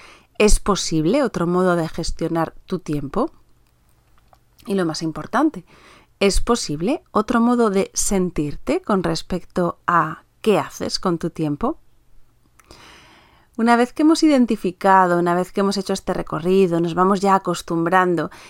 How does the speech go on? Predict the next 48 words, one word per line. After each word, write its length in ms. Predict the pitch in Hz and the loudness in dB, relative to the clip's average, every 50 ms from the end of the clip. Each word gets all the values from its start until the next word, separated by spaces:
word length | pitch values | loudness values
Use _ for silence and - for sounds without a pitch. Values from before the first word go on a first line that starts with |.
| - - - | -18 -10 -10
es 100 | - - | -8 -4
como 200 | - 220 220 214 | -2 0 0 0
si 100 | - 214 | 0 0
nos 120 | 196 - | 0 0
hubiéramos 360 | 190 185 196 196 190 190 - | -2 0 0 0 0 0 -4
puesto 280 | - - 196 - - 196 | -4 -6 -6 -6 -4 -2
unas 300 | 196 185 180 180 156 - | -2 0 0 -2 -2 -2
gafas 460 | 165 160 156 - - 254 339 - - - - - - _ - | -2 -4 -4 -4 -4 -4 -6 -6 -12 -20 -20 -20 -20 _ -6
y 100 | - 196 | -4 0
ya 120 | 185 214 208 | 2 4 4
no 140 | 226 247 | 4 4
vemos 380 | 240 233 214 226 226 226 - - | 2 2 2 2 0 -2 -4 -4
igual 420 | 202 180 180 175 170 160 151 151 _ - | -6 -4 0 2 2 2 0 -2 _ -6
el 140 | 165 165 | -4 -4
hecho 240 | 180 175 - - 190 | -4 -4 -4 -4 -4
de 60 | 190 | -4
gestionar 680 | 185 - 185 - - - 170 170 170 165 165 165 180 208 - - - | -4 -6 -10 -8 -6 -6 -4 -2 -2 -2 -2 -4 -6 -12 -14 -14 -14
bien 400 | - 151 160 165 185 240 285 285 | -8 -4 -2 -2 0 2 2 2
o 40 | 220 | 2
mal 380 | 175 160 165 214 269 311 320 269 | 2 2 4 4 6 6 4 4
nuestra 280 | 196 165 - - 160 | 2 0 -4 -8 -10
agenda, 440 | - - 160 190 220 233 233 254 277 - - - - - - - - | -8 -4 -4 -2 0 0 0 0 -2 -4 -12 -20 -20 -20 -20 -16 -10
el 100 | - 170 | -6 -4
hecho 200 | 175 170 - 180 | -4 -4 -4 -4
de 80 | 180 165 | -4 -4
aprovechar 500 | 156 - 165 165 165 - - 165 156 151 | -4 -4 -6 -8 -8 -10 -10 -10 -6 -2
más 320 | 156 170 202 247 - - | 2 2 2 2 0 -2
o 60 | 190 | -2
menos 480 | 170 160 165 185 214 233 254 262 - - | -2 0 0 0 0 0 0 -2 -2 -6
el 120 | 165 151 | -12 -10
tiempo, 520 | - - 190 185 190 190 - 233 254 285 - - - - - - - | -6 -2 -2 0 0 -2 -2 -2 -4 -4 -6 -14 -20 -20 -20 -16 -10
el 100 | 180 175 | -6 -4
hecho 280 | 175 175 165 - 196 180 | -4 -4 -4 -4 -6 -6
de 80 | 180 170 | -6 -4
considerarnos 1000 | - 175 165 - - 180 160 160 160 170 165 170 175 202 220 262 294 - - | -4 -4 -4 -2 -2 -2 -2 -2 -2 -2 -2 -2 -2 -2 -2 -2 -4 -4 -4
más 320 | 175 165 160 175 180 - - | -2 0 0 0 0 -2 -4
o 60 | 165 | -2
menos 400 | 170 185 196 208 214 214 - - | 0 0 2 2 0 0 -4 -8
productivos 800 | - - - 175 175 165 151 147 - - - 233 254 226 240 - - | -14 -8 -4 -2 -2 -2 -4 -6 -10 -6 -4 -2 -2 -2 -2 -4 -4
o 100 | - 170 | -6 -6
sufrir 680 | 160 - - 165 147 - - - - 190 277 262 240 - | -6 -4 -6 -6 -8 -8 -10 -6 -2 0 0 0 0 -2
porque 240 | - 180 - - 165 | -2 -4 -4 -2 -4
el 80 | 160 165 | -4 -2
día 140 | 180 175 165 | -2 -4 -2
tiene 200 | - 180 170 160 | -2 -4 -4 -4
solo 240 | - 190 180 170 | -2 -2 -2 -2
veinticuatro 600 | 160 160 160 160 - 160 - 165 160 - - 165 196 | -2 -2 -4 -4 -6 -4 -4 -4 -4 -2 -2 -2 0
horas 260 | 208 190 185 185 | 0 0 -2 -4